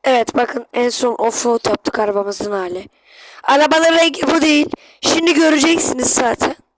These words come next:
İsterseniz bakın I D'mi paylaşıyorum. Y L elli altı yetmiş altı elli.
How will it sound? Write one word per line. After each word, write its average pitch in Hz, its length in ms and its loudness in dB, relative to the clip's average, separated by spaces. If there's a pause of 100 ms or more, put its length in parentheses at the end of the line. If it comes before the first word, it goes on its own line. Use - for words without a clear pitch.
(2000)
İsterseniz 339 720 2
bakın 339 300 2 (260)
I 269 80 -2
D'mi 339 180 -2
paylaşıyorum. 302 800 2 (920)
Y 285 160 2
L 285 280 4
elli 311 640 4
altı 294 540 2 (460)
yetmiş 302 520 0
altı 302 500 2 (120)
elli. 240 460 2